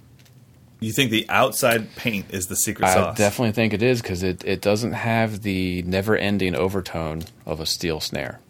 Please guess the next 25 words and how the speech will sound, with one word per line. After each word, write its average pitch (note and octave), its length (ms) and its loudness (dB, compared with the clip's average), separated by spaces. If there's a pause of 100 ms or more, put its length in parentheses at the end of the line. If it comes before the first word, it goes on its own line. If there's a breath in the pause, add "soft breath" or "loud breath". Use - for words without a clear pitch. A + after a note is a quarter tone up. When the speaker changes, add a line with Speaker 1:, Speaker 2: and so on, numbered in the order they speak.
(160)
Speaker 2:
It - 80 -10
doesn't F2+ 220 0
have F2 280 -2
that D2+ 220 -2
Speaker 1:
Really? A#2+ 220 0
Speaker 2:
bright F2+ 420 2
pierce F#2+ 480 0
that - 140 -10
just - 220 -4
goes F2+ 260 0
on F2 220 -2
forever F2 480 -4
and E2+ 100 -4
ever, E2 200 0
which F#2 200 0
is G2 80 0
great G#2 460 4
if - 140 -4
you're F2+ 100 -4
playing, E2 520 -4 (300)
like, E2+ 120 -6
certain - 260 -6
styles C#2+ 280 -8
of D#2 80 -14
music, F2 360 -2